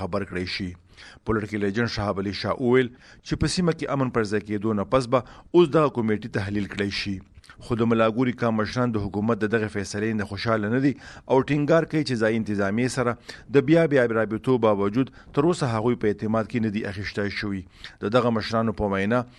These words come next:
په کال دوه زره اتم کې د ځینې وسلواله توندروه ډلو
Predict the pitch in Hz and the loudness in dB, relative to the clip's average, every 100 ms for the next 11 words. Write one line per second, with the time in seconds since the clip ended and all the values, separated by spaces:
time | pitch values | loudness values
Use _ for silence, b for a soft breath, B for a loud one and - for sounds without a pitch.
0 | B B 139 160 165 139 156 135 - 113 | B B -2 2 2 2 0 0 -2 -2
1 | 127 127 123 104 101 127 113 104 104 101 | -4 -4 -4 -4 -2 0 0 0 0 2
2 | 113 110 107 98 107 107 98 110 | 2 0 -4 -4 0 0 0 0